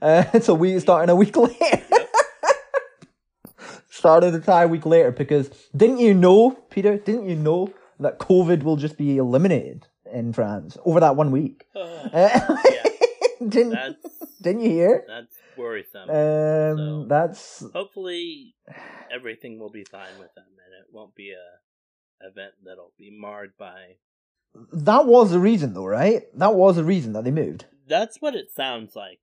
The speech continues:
Speaker 2: That's what all reports were saying. "Hey, you know,
Speaker 1: <sighs>
Speaker 2: we're having an, a surge," and, uh, from what people were thinking, um, I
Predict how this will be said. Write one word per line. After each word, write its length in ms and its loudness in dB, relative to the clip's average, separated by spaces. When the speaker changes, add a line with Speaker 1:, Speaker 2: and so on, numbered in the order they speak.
Speaker 2:
That's 340 -14
what 260 -10
all 220 -10
reports 560 -16
were 160 -20
saying. 280 -20
"Hey, 320 -18
you 60 -20
know, 80 -20
Speaker 1:
<sighs> 1160 -20
Speaker 2:
we're 420 -16
having 360 -20
an, 400 -20
a 80 -20
surge," 500 -12
and, 160 -20
uh, 240 -20
from 380 -16
what 240 -12
people 380 -18
were 420 -16
thinking, 460 -20
um, 380 -20
I 160 -8